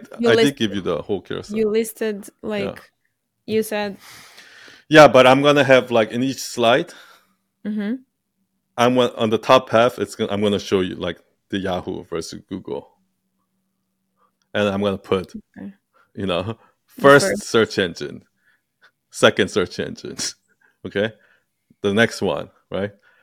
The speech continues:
Speaker 2: I'm gonna, maybe I might put the the first electric car ever made that nobody's ever heard of.
Speaker 1: Mm-hmm.
Speaker 2: And then Tesla. And then I'll say, "First electric car, second electric car,"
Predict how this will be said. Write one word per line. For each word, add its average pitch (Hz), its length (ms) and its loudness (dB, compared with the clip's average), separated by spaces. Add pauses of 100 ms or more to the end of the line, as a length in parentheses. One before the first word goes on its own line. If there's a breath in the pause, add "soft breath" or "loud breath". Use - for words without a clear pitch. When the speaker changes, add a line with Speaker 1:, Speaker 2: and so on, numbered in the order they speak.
(120)
Speaker 2:
I'm 110 160 2
gonna, 110 300 2 (1000)
maybe 120 280 4
I 120 100 6
might 120 300 4
put - 200 2
the 98 360 4 (300 soft breath)
the 107 100 0
first 160 360 6
electric 127 460 2
car 110 240 6
ever 101 240 4
made 92 320 -4 (140)
that 98 140 0
nobody's 104 360 2
ever 90 220 0
heard 95 240 -2
of. - 240 -12 (520)
Speaker 1:
Mm-hmm. 214 180 -4
Speaker 2:
And 107 140 4
then 104 100 2
Tesla. 120 520 0 (480)
And 95 120 -6
then 95 80 0
I'll 92 100 0
say, 104 180 2
"First 196 360 6
electric 120 340 4
car, - 300 -2 (640 soft breath)
second - 460 2
electric 101 400 -2
car," 85 320 -8